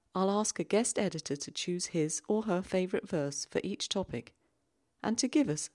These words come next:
an explanation why. The results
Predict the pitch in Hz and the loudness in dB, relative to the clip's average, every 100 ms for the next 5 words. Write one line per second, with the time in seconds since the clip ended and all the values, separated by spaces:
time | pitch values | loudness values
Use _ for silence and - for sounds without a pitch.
0 | _ - 190 180 - - 208 127 - 170 | _ -4 -2 -2 -6 -4 -4 -4 -8 -6
1 | 185 247 208 123 - _ _ _ _ _ | 0 0 0 -4 -12 _ _ _ _ _
2 | _ _ _ _ _ _ _ _ _ _ | _ _ _ _ _ _ _ _ _ _
3 | - 196 202 240 220 - - | -2 2 2 2 0 -2 -6